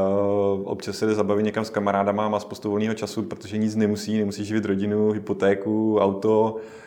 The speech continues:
eh, děti, nevím, co všechno ještě dalšího, tak je takový jakoby nejideálnější čas na to začít, eh, něco zkoumat, začít jako zjišťovat, co vlastně by mě bavilo, jako baví mě spíš programování, nebo grafika, nebo psaní textů, nebo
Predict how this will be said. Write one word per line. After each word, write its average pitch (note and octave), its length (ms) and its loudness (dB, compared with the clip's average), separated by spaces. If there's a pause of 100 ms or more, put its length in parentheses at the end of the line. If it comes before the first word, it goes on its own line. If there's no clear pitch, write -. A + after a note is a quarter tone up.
(160)
eh, G2 200 -2
děti, A2 1000 2 (420)
nevím, G2+ 320 0
co G#2+ 120 -4
všechno G#2+ 300 -4
ještě G#2+ 200 -4
dalšího, F#2+ 520 -2 (500)
tak G2+ 120 -2
je F2+ 80 2
takový A2+ 220 2
jakoby A2 260 0
nejideálnější G#2 600 0
čas - 360 -4
na G#2+ 140 0
to A2 220 -2
začít, G#2+ 640 -6
eh, A2 240 2
něco G#2+ 220 -2
zkoumat, G#2+ 440 2
začít - 320 -8
jako G#2+ 180 -4
zjišťovat, G#2 480 0
co - 80 -10
vlastně F#2+ 280 -8
by F#2 120 -8
mě G2 140 0
bavilo, F#2+ 340 -2
jako F2+ 340 -6 (400)
baví F#2+ 120 -2
mě G2 80 2
spíš F#2+ 200 -8
programování, G2+ 520 -2
nebo F2 140 -6
grafika, G2 580 -2
nebo F2+ 280 -8 (260)
psaní G#2+ 260 -2
textů, G2 480 -4
nebo F2+ 360 -8